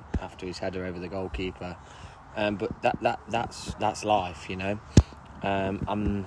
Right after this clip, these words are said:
I'm not too fussed about stuff like that. You know, they're little bits of brilliance. It's all about how we, uh, sort of apply ourselves early doors. I said to the guys, if, you know, if we, if we come out the traps, you know, we could finish it in the first forty-five.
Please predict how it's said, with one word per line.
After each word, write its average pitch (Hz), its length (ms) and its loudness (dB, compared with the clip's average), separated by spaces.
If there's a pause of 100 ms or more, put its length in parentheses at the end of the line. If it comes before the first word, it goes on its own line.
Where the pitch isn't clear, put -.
(160)
I'm 104 180 -2
not - 240 0
too - 180 2
fussed - 420 -4
about 92 320 -2
stuff - 240 -4
like 95 220 0
that. 92 240 0
You 104 60 0
know, 98 120 2
they're 101 160 2
little 98 200 0
bits - 240 -2
of 95 120 -4
brilliance. 98 560 0 (360)
It's - 260 -4
all 98 220 2
about 92 480 -2
how 92 200 -2
we, 90 380 -2
uh, - 80 -6 (180)
sort - 280 -4
of 85 140 -4
apply 87 340 -2
ourselves 87 360 -6
early 90 200 -4
doors. 85 380 -6 (460)
I - 40 -6
said 101 220 -2
to - 80 -6
the 98 80 0
guys, 95 280 -2
if, 92 220 -6
you 98 200 -2
know, 87 200 -4
if 90 160 -8
we, 95 160 0
if 92 140 -6
we 98 60 -2
come 98 180 0
out 92 140 2
the 92 80 -8
traps, 92 360 -2
you 95 60 -6
know, 95 100 -4
we 92 80 -2
could 92 140 -8
finish 104 260 -2
it - 60 -4
in 95 80 -4
the 98 60 -4
first 104 280 0
forty-five. 95 400 -2